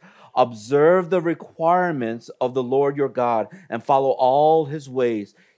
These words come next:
Keep the decrees, commands, regulations, and laws written in the law of Moses, so that you will be successful in all you do and wherever you go." So he, we see it once again.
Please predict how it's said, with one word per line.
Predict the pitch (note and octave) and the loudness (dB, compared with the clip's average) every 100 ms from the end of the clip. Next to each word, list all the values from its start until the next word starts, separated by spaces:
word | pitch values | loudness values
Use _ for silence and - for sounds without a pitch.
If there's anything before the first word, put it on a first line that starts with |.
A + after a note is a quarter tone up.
| _ | _
Keep | - F3 F#3+ F#3+ | -10 -8 -8 -2
the | E3+ | -2
decrees, | A#2+ B2 - - D#3+ F3 F#3 F3 | 0 -4 -10 -8 -4 -4 -6 -10
commands, | - - B2 A#2+ B2+ D3 E3 D3+ | -14 -12 -8 -2 -2 0 -4 -4
regulations, | B2+ C3+ C3 A#2+ A#2+ D3 D#3+ - E3 E3 - - - | -2 -2 -2 -4 -2 -2 -4 -6 -8 -10 -18 -14 -6
and | A#2+ A2+ | -4 0
laws | B2+ C#3 D3 B2+ | 2 4 2 -2
written | A2 B2+ D#3 D3+ C#3+ C#3 | -4 0 0 0 -10 -8
in | C3 | -6
the | A#2+ | -4
law | G#2+ A2+ B2 C3 | -4 0 2 2
of | B2 G#2 | 0 -6
Moses, | G#2+ A#2+ A#2 G#2 G2 - _ _ | -4 -4 -4 -4 -8 -10 _ _
so | - C3+ | -6 0
that | B2 A#2+ A#2 | 2 0 0
you | C3 D#3 | -2 0
will | E3 D3+ | 0 0
be | C3 C3+ C#3+ C#3+ - _ _ _ | -2 0 0 -4 -10 _ _ _
successful | - C3+ - - D3+ D#3+ - D#3+ D#3 | -6 -4 -4 4 6 6 2 4 4
in | C3 C3 | 4 0
all | B2 B2 B2+ C#3 D3 D3 | 2 4 6 4 2 0
you | C3 B2+ | -4 -8
do | G#2+ B2+ C3 C3+ C3+ - | -6 -4 -2 -2 -2 -4
and | A2+ G#2+ | -4 0
wherever | A2 A#2 A#2 A2+ A#2+ | -2 0 0 0 -2
you | A#2 A2 | -2 -6
go." | A2 G#2 F#2+ | -4 -4 -4
So | - G#2+ | -8 -12
he, | A2+ | -14
we | B2 A#2 | -12 -12
see | G#2+ - C#3+ | -12 -8 -6
it | D3 | -4
once | C#3+ D3+ D#3 | -4 -6 -10
again. | D3 E3 D3 | -8 -6 -8